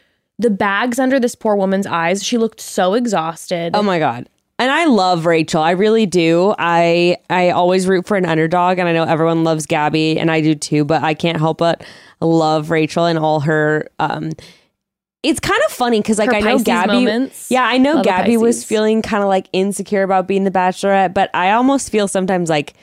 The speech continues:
Speaker 2: Rachel's, like, a little more of a,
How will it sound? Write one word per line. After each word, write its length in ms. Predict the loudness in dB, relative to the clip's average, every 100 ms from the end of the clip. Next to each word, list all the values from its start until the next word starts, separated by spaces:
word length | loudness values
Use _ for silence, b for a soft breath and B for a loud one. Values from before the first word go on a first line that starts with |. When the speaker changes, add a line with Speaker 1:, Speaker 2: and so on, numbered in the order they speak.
| b b b -6
Speaker 2:
Rachel's, 520 | -2 0 0 0 2
like, 140 | 0
a 60 | 0
little 200 | 0 0
more 420 | 0 0 2 0
of 260 | 0 -2 0
a, 420 | 0 2 2 2